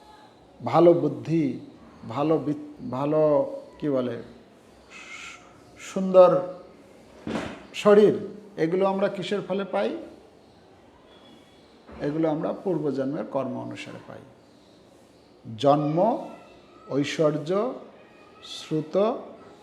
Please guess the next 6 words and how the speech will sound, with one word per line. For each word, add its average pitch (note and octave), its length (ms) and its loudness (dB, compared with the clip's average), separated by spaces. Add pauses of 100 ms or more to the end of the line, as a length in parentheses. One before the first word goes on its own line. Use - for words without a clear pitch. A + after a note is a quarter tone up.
(360)
শ্রী, D#3+ 420 -2 (360)
এই D#3+ 80 -4
চারটা D#3+ 360 -2
জিনিস। A2+ 300 -8 (1400)
জন্ম F3 320 2
মানে G#3 380 0